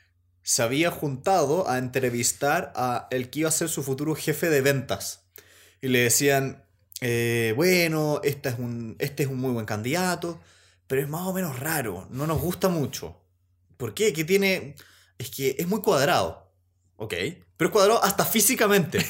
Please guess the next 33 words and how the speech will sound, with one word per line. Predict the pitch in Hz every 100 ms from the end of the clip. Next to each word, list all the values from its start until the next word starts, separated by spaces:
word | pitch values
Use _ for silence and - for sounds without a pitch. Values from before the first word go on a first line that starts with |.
| - -
<laughs> | 254 - 294 - -
"Tiene | 170 190
los | 208 190 -
hombros | 208 220 233
muy | 202 202
anchos". | 208 190 117 - - - - - 233
"Ok". | - 87 76 156 185 - - - -
El | 123
punto | 139 165
es | 202
que | 196 185 - _ - -
le | 139
empezaban | 139 135 185
a | 196
hacer | 196 196
preguntas | 175 208 175 117 143 190 -
y | 135 131
le | 131
decían, | 127 - 147 151 151 -
eh, | 123 123 123
"Bueno, | 156 139
pero | 135 135
explícame, | 135 - 143 104 95 - _ _
¿cómo | 208 254 294
harías | 285 277 254 190 - _
tú | 214 247 302 -
el | 135 139 139 139 135 135
canal | 135 135 139
de | 131
ventas?". | 131 160 170 160 160
¿Cómo? | 165 160 - - - - -
Y | 135 139
el, | 135 139 -